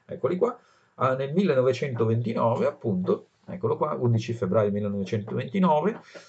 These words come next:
vedete questo sette, il numero romano, ecco, questo è il numero sette dell'era fascista. Praticamente, eh, la datazione, eh, si aggiunge, la datazione fascista si aggiunge a quella dell'era cristiana.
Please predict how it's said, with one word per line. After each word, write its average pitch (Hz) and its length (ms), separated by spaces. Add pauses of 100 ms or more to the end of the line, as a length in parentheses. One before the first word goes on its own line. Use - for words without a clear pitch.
(120)
vedete 151 280
questo 123 300
sette, 151 840
il 117 140
numero 120 340
romano, 120 680 (1000)
ecco, 101 280
questo 180 280
è 147 80
il 113 260
numero 160 300
sette 151 480
dell'era 117 400
fascista. 98 720 (500)
Praticamente, 143 960
eh, 120 280
la 117 120
datazione, 165 1040
eh, 101 800
si - 160
aggiunge, 127 520
la 110 80
datazione 127 440
fascista 180 480
si - 120
aggiunge 113 340
a 117 60
quella 104 240
dell'era 98 340
cristiana. 92 600